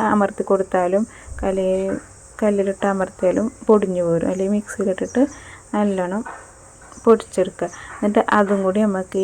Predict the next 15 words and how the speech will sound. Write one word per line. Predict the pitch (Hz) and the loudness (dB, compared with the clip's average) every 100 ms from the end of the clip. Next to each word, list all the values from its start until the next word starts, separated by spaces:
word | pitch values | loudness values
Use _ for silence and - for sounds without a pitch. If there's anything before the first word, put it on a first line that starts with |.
| 190 | 0
ഈ | 196 202 - - - - | 0 -2 -6 -18 -12 -8
ഇതിക്ക് | 190 190 - 190 190 | -8 -10 -8 -4 -4
ഇട്ട് | 190 - | -4 -4
കൊടുക്കാം. | 175 170 - - - - - - | -4 -4 -10 -10 -14 -20 -12 2
അത് | 220 | 4
നമ്മൾ | 240 226 226 233 | 6 8 8 8
ഈ | 240 233 233 - - | 8 6 2 -6 -4
അച്ചാറുണ്ടല്ലോ, | 208 - 214 202 208 190 190 190 | -4 2 4 4 4 2 2 0
അച്ചാർ | - 208 233 - | 4 4 4 0
ചൂടാറിയിട്ട് | 202 202 208 226 214 190 190 196 | 0 2 4 4 4 2 2 0
വേണം | 185 185 | 0 -4
അതിലേക്ക് | 196 185 - | -6 -8 -8
ഇട്ട് | 170 | -6
കൊടുക്കാൻ, | 175 175 180 180 202 - - - - | -8 -8 -10 -10 -12 -14 -18 -12 -2
അല്ലെങ്കിൽ | 185 196 | 0 2